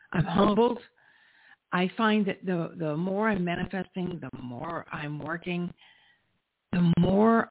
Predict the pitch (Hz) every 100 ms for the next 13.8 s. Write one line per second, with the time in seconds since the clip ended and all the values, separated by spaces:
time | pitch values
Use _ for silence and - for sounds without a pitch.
0 | - 185 208 214 185 185 - _ _ -
1 | 175 196 202 190 170 - 170 180 175 170
2 | _ - 165 147 147 151 - - - _
3 | _ _ _ _ _ _ - 240 214 175
4 | - 160 165 160 196 - _ - 175 160
5 | 147 151 - - 165 151 147 - - 147
6 | 139 139 - - - _ _ _ _ _
7 | _ _ - 190 - - 175 180 165 143
8 | - _ _ _ _ _ _ _ _ _
9 | _ _ _ _ _ _ _ _ _ _
10 | _ _ _ _ - 240 240 233 254 302
11 | 285 180 175 165 151 170 175 _ _ _
12 | _ _ _ _ _ _ _ _ _ _
13 | 196 240 247 254 233 196 190